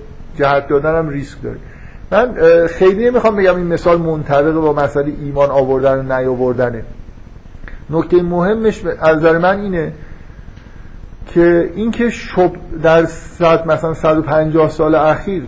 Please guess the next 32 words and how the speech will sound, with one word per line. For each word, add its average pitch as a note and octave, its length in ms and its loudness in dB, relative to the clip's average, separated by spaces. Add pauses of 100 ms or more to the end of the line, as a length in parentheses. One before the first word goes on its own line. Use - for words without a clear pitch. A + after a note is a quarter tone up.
توی D3+ 520 0 (540)
یه D#3+ 200 2
ادبیاتی D#3+ 680 4
به D#3+ 100 0
وجود C#3 300 -4
اومده C3+ 300 -4
که C3+ 80 -10
به C#3+ 180 -2
نظر D3 380 2
می‌رسه F#3 340 -4
یه F#3+ 60 -4
شبهاتی D#3 680 2
در C#3 200 4
مورد C3 300 -6
مثلاً B2+ 360 -4
اعتقادات B2+ 720 -2
دینی C3 540 -8
به C#3 100 0
وجود C3+ 400 -4
اومده، B2 360 -2
در C3 180 0
حالی C#3+ 160 2
که C#3+ 100 -8
قبلاً C#3 320 2
وجود C3+ 320 -4
نداشته. A#2 420 -2 (640)
تقریباً C#3 640 0
شما E3+ 360 0 (240)
تاریخ D3 560 2 (380)
تفکر C#3 540 0
بشر، D#3 560 2 (720)
خب، - 120 0